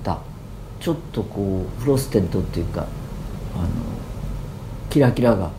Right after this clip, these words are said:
ちょっと入っちゃうと、もう違うのよね。で、また、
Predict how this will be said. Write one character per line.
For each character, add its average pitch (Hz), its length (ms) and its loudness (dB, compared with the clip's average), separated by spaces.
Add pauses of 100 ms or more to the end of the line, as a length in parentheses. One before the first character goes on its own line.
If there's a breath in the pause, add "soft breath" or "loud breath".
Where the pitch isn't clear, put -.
(160)
ち - 100 2
ょ - 20 6
っ 147 40 2
と 147 120 2
入 123 140 4
っ 139 100 2
ち 117 100 -2
ゃ 107 60 2
う 101 120 2
と、 160 340 6 (380 loud breath)
も 117 280 6 (1200)
う - 120 0
違 - 20 8
う - 20 8
の 110 320 4
よ 87 140 0
ね。 175 400 4 (1600)
で、 131 280 6 (600 loud breath)
ま 165 140 4
た、 170 600 8